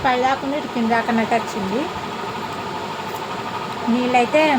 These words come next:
అటు గోడ అయితే, ఆ, బండల మించి అయితే కొన్ని నీళ్ళు ఇంట్లోకి వస్తున్నాయి, కానీ ఇక్కడనైతే ఊరుతలేదు. అయితే పోయిన సంవత్సరం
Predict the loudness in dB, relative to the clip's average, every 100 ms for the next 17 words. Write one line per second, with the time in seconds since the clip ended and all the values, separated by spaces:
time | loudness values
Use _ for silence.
0 | 2 -2 -6 -6 -6 -6 -6 -6 -8 -8
1 | -6 -2 0 2 4 6 6 4 2 2
2 | -2 -6 -6 -6 -4 -2 0 4 4 4
3 | 4 2 2 0 2 4 4 4 4 4
4 | 2 2 0 0 0 0 -2 -4 -6 -6
5 | -6 -6 -6 -6 -6 -6 -2 2 2 2
6 | 0 0 0 0 0 0 0 0 0 0
7 | 0 2 2 2 -2 -6 -6 -6 -4 -2
8 | 2 2 4 2 4 2 4 2 2